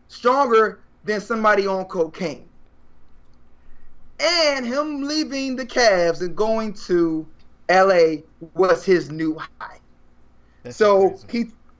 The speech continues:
Speaker 1: so he talked about him being a dad, dad, dad.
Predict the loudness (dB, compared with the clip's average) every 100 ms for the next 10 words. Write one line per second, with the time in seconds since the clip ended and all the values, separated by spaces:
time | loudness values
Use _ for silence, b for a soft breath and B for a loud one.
0 | _ -8 2 2 2 -2 0 0 0 -2
1 | 0 0 -4 -8 -8 -8 -6 -4 -6 -8
2 | B B B B B B -12 -10 -4 -2
3 | 4 4 4 0 -2 -8 -12 -14